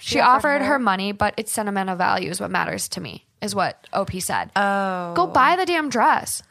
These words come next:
Speaker 1: They make
Speaker 2: Why does she
Speaker 1: multiple.
Speaker 2: want the dress then? I'm really questioning now her motives.
Speaker 1: Especially if she wants to change it
Speaker 2: Yeah, she wants
Speaker 1: anyways.
Speaker 2: to change the
Speaker 1: And she needs
Speaker 2: style.
Speaker 1: to have the size altered.
Speaker 2: And she has to pay for it.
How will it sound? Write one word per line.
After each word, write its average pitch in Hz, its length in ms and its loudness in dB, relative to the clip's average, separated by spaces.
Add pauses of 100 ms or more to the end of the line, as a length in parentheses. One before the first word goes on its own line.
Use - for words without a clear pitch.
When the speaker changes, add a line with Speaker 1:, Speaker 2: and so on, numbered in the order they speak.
(280)
Speaker 1:
They 285 140 0
make 269 180 2
Speaker 2:
Why 262 160 4
does 359 140 -2
she 214 160 0
Speaker 1:
multiple. 202 500 4
Speaker 2:
want 151 120 2
the - 40 0
dress 220 380 -2
then? 78 420 -12 (180)
I'm 233 200 -8
really 311 180 -8
questioning 202 520 -6
now 160 180 -4
her 170 140 -6
motives. 170 300 -2
Speaker 1:
Especially 285 560 0
if 294 80 -4
she 285 120 -2
wants 247 320 -2
to 214 100 -10
change 180 400 -4
it 127 180 -2
Speaker 2:
Yeah, 240 280 6
she 196 60 2
wants 185 100 4 (200)
Speaker 1:
anyways. - 40 -4
Speaker 2:
to 294 140 0
change 220 420 -2
the 285 80 0
Speaker 1:
And 302 60 -2
she 254 60 4 (100)
needs 185 80 6
Speaker 2:
style. 165 300 4
Speaker 1:
to 226 60 2
have 226 140 0
the 214 80 -2
size 185 280 0
altered. 175 280 -2
Speaker 2:
And 247 260 0
she 269 80 -2
has 247 100 -4
to 202 120 -4
pay - 420 -8
for 165 280 -4
it. 139 200 -4